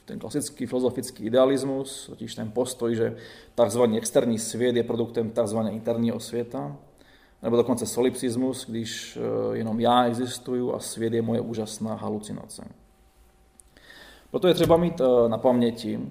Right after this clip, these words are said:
že pořád zůstáváme oběma nohama, totiž ontologií i epistemologií, pevně zapuštění v tom bergsonovském materialismu,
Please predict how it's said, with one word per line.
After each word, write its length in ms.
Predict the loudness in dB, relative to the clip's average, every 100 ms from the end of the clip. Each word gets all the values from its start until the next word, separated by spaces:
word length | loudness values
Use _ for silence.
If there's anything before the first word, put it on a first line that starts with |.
| -14 -20 -10 -8
že 200 | -4 -6
pořád 540 | 0 2 4 4 4
zůstáváme 680 | 0 -4 0 2 4 2 0
oběma 420 | 0 2 2 2
nohama, 580 | 0 -4 -6 -6 -8 -10 -12
totiž 600 | -6 -6 -4 -6 -8 -14 -4
ontologií 840 | 2 2 4 2 2 -2 -4 -2
i 60 | -2
epistemologií, 1040 | -4 -10 -4 0 0 0 -2 -2 -2 -6 -16 -20 _ _
pevně 300 | 4 6 6
zapuštění 580 | 4 4 2 -4 -2 0
v 60 | 0
tom 160 | 0
bergsonovském 640 | 2 2 0 -2 -2 -2 -2
materialismu, 840 | 0 0 0 2 0 -2 -4 -8